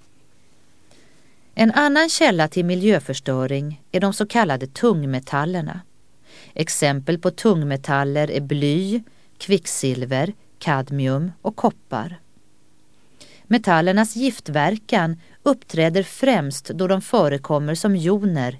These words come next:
i lösningar. Försurningen av marker medför att tungmetallerna lättare löses ut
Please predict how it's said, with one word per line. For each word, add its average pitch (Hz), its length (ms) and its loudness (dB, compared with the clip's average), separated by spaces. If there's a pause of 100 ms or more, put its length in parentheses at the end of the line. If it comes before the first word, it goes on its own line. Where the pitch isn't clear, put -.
i 135 120 -4
lösningar. 160 800 -2 (1400)
Försurningen 262 800 4
av 240 160 2
marker 160 640 0
medför 139 720 -2 (300)
att 202 200 -2
tungmetallerna 160 960 0
lättare 190 560 -2
löses 165 460 -4
ut - 400 -2